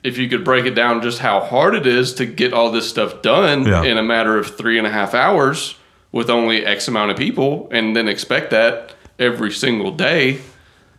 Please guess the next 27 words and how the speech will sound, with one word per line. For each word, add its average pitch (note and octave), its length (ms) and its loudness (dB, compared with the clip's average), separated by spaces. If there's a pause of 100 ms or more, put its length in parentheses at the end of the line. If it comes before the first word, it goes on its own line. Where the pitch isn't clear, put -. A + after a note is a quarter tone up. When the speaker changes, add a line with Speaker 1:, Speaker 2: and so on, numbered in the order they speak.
(320)
Speaker 1:
I, - 140 -12 (480)
we're C#3 140 0
just, C#3+ 240 -4 (420)
I've A#2 180 -2
seen C#3 300 -2
some C3 140 -4
more B2 180 0
stuff, B2 380 -4
like, G#2+ 220 -2
from, A#2 280 -6
coming A#2+ 200 -4
from A#2 120 -6
the A2 80 -2
U A2+ 140 0
S A2 100 -4
G A2+ 180 -2
A, G#2+ 160 0
like, G2+ 180 -2
how A2+ 360 2
to A2+ 160 -8
manage G#2+ 580 -4 (520)
how G#2+ 540 -4
your A#2+ 160 -6
club's B2 340 -4
expectations A2 760 -4
versus G#2 360 -6
what G#2 420 -4